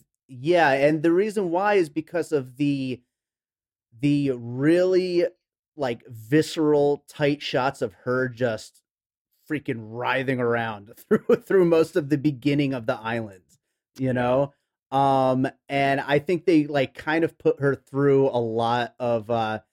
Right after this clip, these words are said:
Speaker 1: you know, probably not Leonardo DiCaprio level torture, but, um, like, it, certainly that's what's unfolding on screen is her really coming to grips with, with her, um, her situation there on
Speaker 2: That
Speaker 1: that
Speaker 2: arrow
Speaker 1: island.
Speaker 2: scene, dude.
Speaker 1: And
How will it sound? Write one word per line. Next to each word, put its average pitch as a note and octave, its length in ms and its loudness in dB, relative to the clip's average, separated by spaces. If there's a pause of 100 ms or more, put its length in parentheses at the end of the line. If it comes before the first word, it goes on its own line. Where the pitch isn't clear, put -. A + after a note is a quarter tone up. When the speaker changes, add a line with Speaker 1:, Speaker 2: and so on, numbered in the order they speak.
(260)
Speaker 1:
you E3 80 0
know, B2+ 80 2
probably B2+ 300 0
not A#2+ 340 -2
Leonardo B2 400 0
DiCaprio A#2+ 600 0
level B2 520 2
torture, A#2 540 -2
but, A#2+ 300 0
um, B2 360 0 (300)
like, B2+ 360 0 (100)
it, C#3+ 160 -4
certainly D#3 440 2
that's C#3+ 300 0
what's C3 220 0
unfolding B2 480 0
on G#2+ 160 -4
screen G2+ 460 -6
is A#2+ 320 -6
her B2+ 520 0 (260)
really C#3+ 720 4
coming C3+ 280 0
to B2 80 -4
grips A#2+ 400 -4
with, A2+ 220 -4 (160)
with A2+ 260 -10
her, A2 300 -4
um, G#2 420 -12 (300)
her A#2 60 -2
situation A2+ 680 -4
there G2 340 -8 (260)
on A2+ 120 -6
Speaker 2:
That G#2 180 -4
Speaker 1:
that F2+ 80 -8
Speaker 2:
arrow A2 180 0
Speaker 1:
island. F2+ 140 -6
Speaker 2:
scene, E2+ 300 -10
dude. E2+ 80 -8
Speaker 1:
And A#2 300 -4